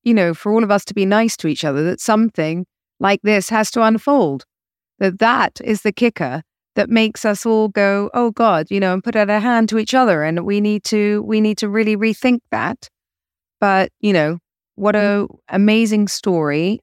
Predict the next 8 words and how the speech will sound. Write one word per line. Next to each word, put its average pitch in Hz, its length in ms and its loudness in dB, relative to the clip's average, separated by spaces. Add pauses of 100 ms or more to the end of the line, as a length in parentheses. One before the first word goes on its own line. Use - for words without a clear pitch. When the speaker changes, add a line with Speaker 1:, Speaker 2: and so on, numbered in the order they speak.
Speaker 1:
and 170 480 -2
what 185 220 0
an 185 160 0
amazing 180 680 -2 (520)
gift 196 300 -2
to 196 100 0
leave 185 320 2
people, 139 600 -4